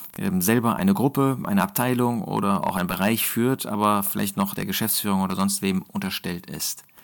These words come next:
Aber es gibt manche unter uns, die eine solche Vorgesetztenstellung haben. Hier ging es natürlich in der damaligen Zeit um solche, die Sklaven hatten und Herren waren,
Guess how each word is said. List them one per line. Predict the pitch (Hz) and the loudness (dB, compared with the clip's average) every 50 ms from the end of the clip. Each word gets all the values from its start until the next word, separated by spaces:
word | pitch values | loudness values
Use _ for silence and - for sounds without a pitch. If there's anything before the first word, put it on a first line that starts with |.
| - _ _ - - - - - - - - - - - _ | -20 _ _ -14 -12 -12 -10 -10 -10 -10 -10 -10 -12 -14 _
Aber | - - - 117 - - | -4 2 2 2 2 2
es | - 131 | -2 4
gibt | 143 196 196 - | 4 2 2 4
manche | 135 156 160 151 - - | 2 2 4 4 4 4
unter | - 104 101 107 87 | 4 4 2 2 2
uns, | 95 117 135 135 - - - - | 2 0 0 0 0 0 0 0
die | - 123 - | 0 -2 -2
eine | - 117 113 107 | 0 0 0 2
solche | 104 110 123 120 127 123 107 - - | 2 0 0 0 -4 -4 -6 -8 -8
Vorgesetztenstellung | - - - 135 135 127 127 104 113 110 - - - 107 - - 104 101 104 98 95 95 | -6 -4 -2 -2 0 0 0 0 0 -2 -2 -4 -4 -4 -4 -2 -2 0 0 0 0 0
haben. | 95 92 90 80 76 73 - - - - - - - - - - - | 0 0 0 -2 -4 -8 -10 -12 -16 -16 -16 -16 -16 -18 -20 -20 -14
Hier | - - 139 147 | 0 2 2 4
ging | 117 143 151 | 4 4 2
es | 139 127 - | 4 2 2
natürlich | 120 117 101 - 151 135 123 113 | 0 0 0 0 0 0 2 2
in | 113 107 | 2 2
der | 104 101 | 2 2
damaligen | 104 117 131 135 123 107 107 98 107 | 2 0 2 2 2 0 2 0 2
Zeit | 98 - 110 107 110 | 0 2 0 0 0
um | 107 107 98 | 0 -2 0
solche, | 101 101 107 101 | 0 0 0 0
die | 101 110 | 0 2
Sklaven | 104 - - - 135 139 139 139 123 113 101 92 | 2 2 2 0 -2 0 0 0 2 2 2 2
hatten | 95 92 - - 90 | 2 -2 -2 -2 -4
und | 90 90 - | -2 -2 -2
Herren | 110 107 101 90 85 | -2 0 0 0 0
waren, | 85 82 76 69 64 - | -2 -2 -2 -4 -6 -8